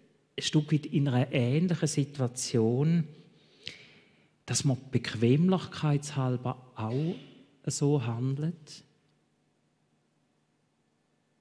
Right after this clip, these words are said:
Bei uns geht's ja eigentlich noch viel mehr um Leben oder Tod.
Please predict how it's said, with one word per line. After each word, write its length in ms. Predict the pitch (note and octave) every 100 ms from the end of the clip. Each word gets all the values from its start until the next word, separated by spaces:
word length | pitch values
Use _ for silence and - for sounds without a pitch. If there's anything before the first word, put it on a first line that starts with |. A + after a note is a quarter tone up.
| _ - - -
Bei 80 | C#3+
uns 160 | -
geht's 260 | C#3 C3 -
ja 240 | A#2+ A#2
eigentlich 340 | B2+ A#2+ A#2+ -
noch 180 | A#2+
viel 280 | B2 D3+ E3
mehr 400 | D#3 D3 D3 -
um 160 | C#3+ C#3+
Leben 300 | C3+ C#3 D3+
oder 400 | - D3+ D3 -
Tod. 580 | F3+ C#3 B2+ - -